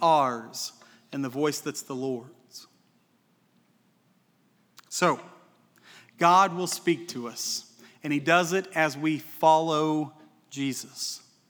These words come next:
And that's what it means to follow him, to commit to him, and to watch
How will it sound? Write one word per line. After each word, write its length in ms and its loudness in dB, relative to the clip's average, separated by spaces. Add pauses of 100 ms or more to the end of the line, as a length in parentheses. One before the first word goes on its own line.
(360)
And 100 -8
that's 340 4
what 140 4
it 100 -2
means 460 2
to 80 -12
follow 600 2
him, 500 -14 (880)
to 100 -6
commit 480 -2
to 140 0
him, 500 -2 (460)
and 140 -6
to 100 -10
watch 800 2